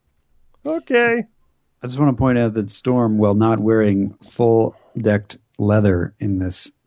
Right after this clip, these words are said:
Speaker 2: particular, uh, panel, is, uh, is still dressed in pretty eighties punk.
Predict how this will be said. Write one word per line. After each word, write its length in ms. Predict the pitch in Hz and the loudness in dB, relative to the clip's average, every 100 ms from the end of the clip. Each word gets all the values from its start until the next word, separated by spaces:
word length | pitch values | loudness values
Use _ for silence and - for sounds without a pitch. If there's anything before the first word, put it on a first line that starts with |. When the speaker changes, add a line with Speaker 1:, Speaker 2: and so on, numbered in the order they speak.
| - | -8
Speaker 2:
particular, 760 | 104 104 92 98 92 87 87 - | -4 -4 -2 -2 0 -2 -6 -6
uh, 340 | 95 90 101 101 _ _ _ _ _ _ _ _ _ - _ - | -4 -4 -6 -10 _ _ _ _ _ _ _ _ _ -20 _ -2
panel, 440 | - 90 87 87 _ _ _ _ _ _ - | 0 0 -2 -6 _ _ _ _ _ _ -4
is, 320 | 120 98 98 | 0 2 2
uh, 300 | 90 87 87 | 2 0 -2
is 160 | 113 104 | -2 -2
still 220 | - 120 | 2 2
dressed 320 | 101 104 104 | 4 2 2
in 140 | 104 95 | -2 0
pretty 420 | - 104 92 - _ - | 0 2 2 -2 _ -2
eighties 360 | 107 101 95 85 | 2 2 2 0
punk. 420 | - 101 95 95 | -2 0 -2 -6